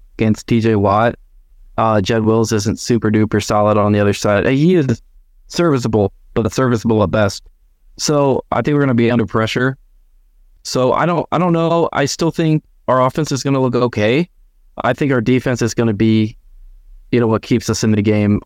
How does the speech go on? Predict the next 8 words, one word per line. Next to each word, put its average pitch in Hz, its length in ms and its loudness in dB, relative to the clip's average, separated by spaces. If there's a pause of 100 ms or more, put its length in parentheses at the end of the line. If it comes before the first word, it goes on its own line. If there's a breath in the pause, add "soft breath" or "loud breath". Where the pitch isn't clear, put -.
ultimately, 104 580 0
just 104 260 -4
like, 101 240 0 (960)
you 117 100 0
know, 101 120 2
last 95 340 0
week. 95 280 -2 (540)
Um, 92 420 0